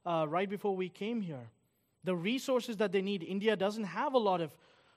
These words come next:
good Reformed literature. So we have to ship them from the U S.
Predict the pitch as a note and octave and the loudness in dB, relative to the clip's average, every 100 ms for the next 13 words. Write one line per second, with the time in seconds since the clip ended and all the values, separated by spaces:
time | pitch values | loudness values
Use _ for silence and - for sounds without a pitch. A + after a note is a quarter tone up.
0 | _ D3 C3+ F#3 D3 D3 E3 F#3 D#3 C#3+ | _ -6 0 0 0 -6 -4 -2 -2 -2
1 | A#2+ - D3+ D3+ C#3 - A2 G#2 _ _ | -8 -6 -6 -6 -12 -12 -16 -20 _ _
2 | _ _ _ _ _ _ _ _ - F3+ | _ _ _ _ _ _ _ _ -4 0
3 | F3 F3+ F3+ G3+ - G3 G#3+ G#3 G#3 G3 | 2 2 0 -2 -2 -2 0 -2 0 -2
4 | F3+ F#3+ A#3+ C4 E3 - - | 0 2 2 0 -8 -14 -16